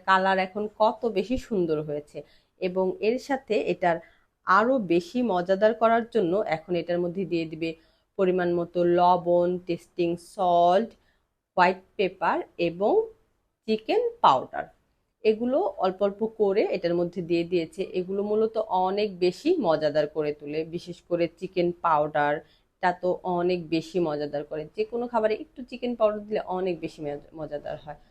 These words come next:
তো আমি আপনাদেরকে এগুলো একটু দেখিয়েও দিব। তো এইটা হচ্ছে বাম দিকে যেটা, এটা হচ্ছে চিকেন পাউডার, আর উপরে যেটা, এটা হচ্ছে হোয়াইট পেপার। আর এই চিনি অল্প করে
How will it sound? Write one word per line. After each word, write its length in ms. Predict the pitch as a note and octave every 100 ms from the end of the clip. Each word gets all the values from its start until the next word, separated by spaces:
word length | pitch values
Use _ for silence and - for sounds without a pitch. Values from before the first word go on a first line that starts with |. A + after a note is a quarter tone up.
| _ -
তো 40 |
আমি 120 | A3 G#3+
আপনাদেরকে 420 | G#3 G#3+ A3 A3+
এগুলো 180 | A3 G#3+
একটু 180 | A3 A3+
দেখিয়েও 580 | F3+ E3+ - - A#3 A3+
দিব। 280 | E3 D#3 F3+ F4 - _ _ _ _ B3+
তো 80 | A#3+ A#3
এইটা 280 | A3 A3+ A#3
হচ্ছে 300 | C4+ C4+ C#4+
বাম 240 | B3 G3 F3+ G3
দিকে 220 | G#3+ A#3+
যেটা, 260 | A#3 A3+ C#4+ -
এটা 200 | F#3 G3+
হচ্ছে 200 | G#3+ - -
চিকেন 280 | G#3 G3+ G#3 -
পাউডার, 500 | F#3 E3+ F3 G3+ B3+ G#3 E3+
আর 120 | E3 D#3+ D#3+ - - -
উপরে 320 | G3 F#3+ A3 A3
যেটা, 140 | A#3 B3 A#3
এটা 100 | G#3+
হচ্ছে 240 | G#3+ E4
হোয়াইট 320 | D#4+ D#3+ D3 -
পেপার। 320 | - - E3 - - -
আর 180 | A3 G3+
এই 120 | F#3+ F#3
চিনি 320 | - G3+ F#3 F#3
অল্প 260 | E3+ E3 - F3+ F#3+
করে 240 | F3